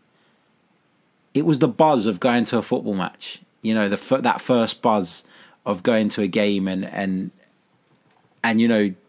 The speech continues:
being really excited. And, you know, when you come out into the stadium for the first time, when you walk up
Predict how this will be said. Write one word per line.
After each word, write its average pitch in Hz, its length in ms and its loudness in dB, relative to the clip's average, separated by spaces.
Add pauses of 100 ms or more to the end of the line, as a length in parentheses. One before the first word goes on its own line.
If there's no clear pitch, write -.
(300)
being 117 260 4
really 117 260 4
excited. 123 1000 2
And, 95 220 -2 (880)
you 135 200 4
know, 120 180 6
when 123 300 4
you 123 380 4 (560)
come 135 240 2
out 123 240 4
into 123 240 2
the 107 100 2
stadium 120 540 2
for - 140 -6
the 101 80 0
first 110 360 0
time, 113 260 2
when 101 120 0
you 104 100 0
walk 110 360 0
up - 280 -6